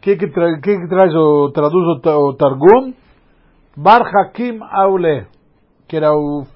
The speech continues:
filho da sua sabedoria, da Hakim, da Chokhmah. Ele era para Yaakov. Então, simplesmente, inclusive, quando Yosef depois manda para Yaakov, com os irmãos, que ele se revela e tudo mais, o que que ele manda? As agalot,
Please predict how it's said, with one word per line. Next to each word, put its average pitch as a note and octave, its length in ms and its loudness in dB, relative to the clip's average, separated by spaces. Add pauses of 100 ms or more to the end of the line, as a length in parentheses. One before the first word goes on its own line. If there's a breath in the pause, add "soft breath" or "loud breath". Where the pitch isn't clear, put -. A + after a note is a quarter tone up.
filho A#3+ 260 -4
da G3 120 -2
sua A3 280 -4
sabedoria, E3+ 840 -6 (420)
da C3 100 -14
Hakim, E3 540 -6
da D3+ 120 -4
Chokhmah. E3+ 560 -2 (1160)
Ele D3 160 -6
era D3 140 0
para C3+ 240 -4
Yaakov. B2+ 480 -6 (560 soft breath)
Então, D3 600 -6
simplesmente, G3 720 -8
inclusive, E3 500 -4
quando E3+ 220 -6
Yosef E3+ 420 -4
depois E3+ 400 -6
manda F#3 440 -8
para D#3+ 140 -10
Yaakov, D#3 600 -4 (440 soft breath)
com E3 180 -6
os C#3+ 160 -8
irmãos, D3+ 480 -6
que D#3+ 100 -10
ele D3 120 -8
se C#3 120 -14
revela D#3 480 -6
e D3 40 -10
tudo E3+ 220 -8
mais, D#3+ 220 -8
o - 20 -20
que F3+ 140 -6
que D#3+ 100 -8
ele E3 140 -6
manda? D3+ 520 -10 (460 soft breath)
As D#3+ 320 -8
agalot, F3+ 720 0